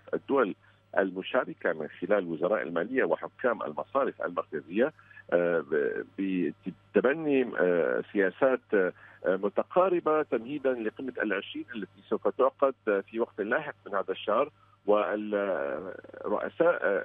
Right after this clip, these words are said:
الدول المشاركة عندها سوف تكون أمامهم مهمة أسهل في تبديد الخلافات القائمة حالياً، ولا سيما بين الولايات المتحدة والصين في مجال التعرفة الجمركية.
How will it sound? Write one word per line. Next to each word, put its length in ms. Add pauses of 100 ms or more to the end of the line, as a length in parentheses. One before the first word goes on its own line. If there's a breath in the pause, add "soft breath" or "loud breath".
الدول 360
المشاركة 760
عندها 540
سوف 300
تكون 420
أمامهم 460
مهمة 360
أسهل 520 (580 soft breath)
في 140
تبديد 560
الخلافات 760 (160)
القائمة 640
حالياً، 440
ولا 340 (120)
سيما 440 (440)
بين 480
الولايات 480
المتحدة 640
والصين 920
في 300
مجال 500
التعرفة 600
الجمركية. 640